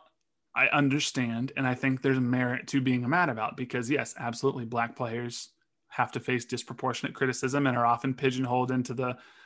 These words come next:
you know, pace, power, um, you know, athletic type, you know, stereotype.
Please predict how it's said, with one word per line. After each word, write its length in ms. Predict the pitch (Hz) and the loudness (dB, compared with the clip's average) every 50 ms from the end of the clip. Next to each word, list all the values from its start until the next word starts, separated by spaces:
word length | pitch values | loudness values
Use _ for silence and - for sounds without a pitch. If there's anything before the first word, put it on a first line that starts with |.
| - _ - | -20 _ -8
you 80 | 123 | -6
know, 180 | 113 117 - - _ _ _ | -6 -6 -8 -10 _ _ _
pace, 320 | - - 135 127 123 120 - | -4 0 2 2 2 2 -2
power, 720 | - - - 131 127 127 123 123 120 120 120 120 120 117 - - _ _ _ _ _ | -6 -2 2 4 6 6 6 6 4 4 2 0 0 -2 -6 -14 _ _ _ _ _
um, 680 | - 123 117 113 113 110 110 113 113 113 117 - - _ _ _ _ _ _ _ _ _ | -2 0 0 0 0 -2 -2 -2 0 0 -2 -2 -4 _ _ _ _ _ _ _ _ _
you 140 | - 135 117 | -6 -4 -2
know, 80 | 113 110 - | -2 0 -2
athletic 720 | 120 117 - 127 123 120 117 117 107 - - _ - - _ _ | -2 -2 -2 0 0 2 0 0 -4 -8 -14 _ -20 -20 _ _
type, 340 | - - 120 113 113 - _ _ _ _ _ _ _ _ _ _ _ _ _ _ _ _ - | -4 -2 0 0 0 -2 _ _ _ _ _ _ _ _ _ _ _ _ _ _ _ _ -4
you 140 | 143 131 120 | -2 0 0
know, 200 | 110 107 107 117 | 0 -2 -6 -8
stereotype. 680 | - - - 240 233 180 135 120 - 139 127 - - | -10 -4 0 2 4 4 4 2 2 0 -2 -2 -4